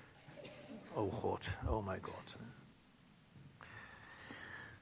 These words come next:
In meer persoonlijke rampen, hè, dan, ons eigen kleine leven is ook bijna, zeg maar, in ons persoonlijke ramp, ja, dan,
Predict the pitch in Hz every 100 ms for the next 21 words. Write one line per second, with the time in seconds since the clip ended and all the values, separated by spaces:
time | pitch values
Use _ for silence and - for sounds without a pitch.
0 | - - 202 165 190 196 180 - - -
1 | 143 - 220 262 214 190 160 139 147 127
2 | 120 147 147 196 170 - - - - -
3 | - - - 123 151 165 127 110 113 -
4 | - - - - - - 117 123 113 120
5 | 151 151 - 131 113 120 - - 120 117
6 | - - - - - - - - - -
7 | 120 123 110 101 104 - 139 135 113 104
8 | 107 113 120 107 110 107